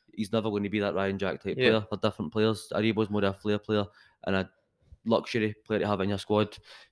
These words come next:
Speaker 1: Ryan Jack's a workhorse, and that midfield works. The, the only, the only way that midfield three works is if you have three players that are willing to give it all. I c-, I, Aribo, I was very poor yesterday. His first touch was shocking.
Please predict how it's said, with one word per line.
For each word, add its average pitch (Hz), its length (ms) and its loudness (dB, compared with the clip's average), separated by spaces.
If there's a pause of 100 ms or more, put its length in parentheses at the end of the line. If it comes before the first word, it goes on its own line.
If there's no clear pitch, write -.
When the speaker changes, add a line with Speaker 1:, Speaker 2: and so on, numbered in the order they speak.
(160)
Speaker 1:
Ryan 101 220 8
Jack's 101 220 2
a - 40 -6
workhorse, 104 600 0
and 104 120 0
that 104 100 4
midfield 104 400 0
works. - 400 -4
The, 107 120 -6
the 107 120 -2
only, 123 200 2
the 120 100 -2
only 147 160 2
way 135 60 4
that 110 160 4
midfield 110 420 -2
three 113 140 0
works 104 260 0
is 107 140 -6
if - 160 -10
you 98 60 -6
have 104 260 -4
three 104 120 -4
players 98 220 -2
that 87 80 2
are 95 60 2
willing 95 180 2
to 98 60 0
give 92 160 2
it - 20 2
all. 87 300 2 (1000)
I - 60 -2
c-, - 160 -10
I, - 180 -6 (920)
Aribo, 113 300 8
I 95 140 8
was 90 180 2
very 101 260 4
poor 98 140 0
yesterday. 92 460 0
His - 100 -20
first 101 180 -2
touch - 220 0
was 92 80 -8
shocking. 87 360 -6